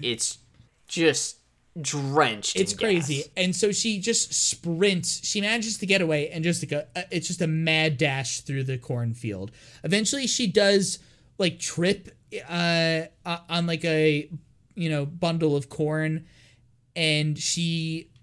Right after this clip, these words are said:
Speaker 2: where she lands, she finds, uh, I think her mom or her dad's wedding ring, and then she, like, pans up
Speaker 1: It's her dad.
Speaker 2: and she sees her dad is, he's just got corn growing in and out of him all over the place, you know, so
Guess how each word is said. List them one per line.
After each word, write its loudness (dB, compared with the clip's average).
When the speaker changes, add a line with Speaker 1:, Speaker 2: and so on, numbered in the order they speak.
Speaker 2:
where 0
she -2
lands, 0
she -2
finds, 0
uh, 0
I -2
think -4
her -2
mom -2
or -2
her -2
dad's -2
wedding -2
ring, 0
and 0
then 0
she, 0
like, 0
pans 0
up -6
Speaker 1:
It's -16
her 0
dad. 0
Speaker 2:
and 4
she 0
sees 0
her 2
dad 0
is, 4
he's -6
just -4
got -12
corn 0
growing -2
in 0
and 0
out -2
of -2
him 0
all 0
over -2
the -2
place, -4
you -2
know, -2
so -4